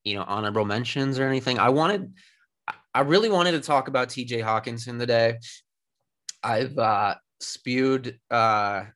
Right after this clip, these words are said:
numbers and, and ideas out there for T J Hawkinson all off season. So I'm still gonna say it, go buy T J Hawkinson, because this time next year we'll be talking about him in that elite tier of tight ends. But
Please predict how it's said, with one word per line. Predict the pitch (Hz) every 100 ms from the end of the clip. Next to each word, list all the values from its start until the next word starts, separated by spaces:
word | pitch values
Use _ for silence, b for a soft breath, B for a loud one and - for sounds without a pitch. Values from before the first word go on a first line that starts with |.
| _ _ _ _ _ -
numbers | 123 123 127 127 123 117
and, | 117 110 110
and | 117 113 110 104
ideas | 120 113 113 113 113 110 - -
out | 107 107
there | 113
for | 110 110 104 95
T | - 113
J | 110
Hawkinson | 107 107 113 107 113 107
all | 101 104
off | 104 104
season. | - 104 107 107
So | 113 113 104 98 b b -
I'm | 123
still | - 165
gonna | 156 127
say | 110 113 117
it, | 127 117
go | 117 117
buy | 104 107 107
T | 113
J | 110 110
Hawkinson, | 104 104 113 110 123 120
because | 110 110 101
this | 104
time | - 110 110
next | 95 -
year | 117 110 110
we'll |
be | 104
talking | 95 110 101 104
about | 104 101 95
him | 104 98 98 b b b -
in | 104
that | 101 101
elite | 101 101 104 107
tier | - 113 104 104 -
of | 104
tight | - 104
ends. | 98 113 117
But | - 113 107